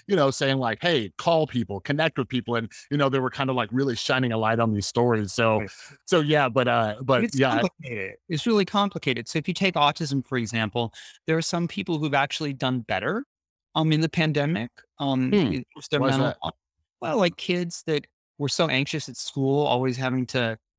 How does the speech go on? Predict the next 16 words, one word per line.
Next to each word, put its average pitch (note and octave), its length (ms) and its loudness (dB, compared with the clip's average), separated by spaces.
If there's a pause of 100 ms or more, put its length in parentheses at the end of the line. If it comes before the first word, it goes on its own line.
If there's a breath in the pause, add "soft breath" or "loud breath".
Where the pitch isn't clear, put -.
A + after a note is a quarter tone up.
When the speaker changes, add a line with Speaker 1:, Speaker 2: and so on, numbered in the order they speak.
(140)
Speaker 2:
deal C3 240 2
with A#2+ 140 0
bullying B2+ 640 4
and A#2+ 180 2
trying B2+ 280 -2
to B2 60 -2
read B2+ 300 4
some B2 140 2
Speaker 1:
Mm. G#2 160 0 (200)
Speaker 2:
things C3 260 -2
that C3 80 -4
were B2+ 100 0
difficult B2+ 600 -4
for C#3 120 -4
them. B2 340 2
And A#2+ 180 -2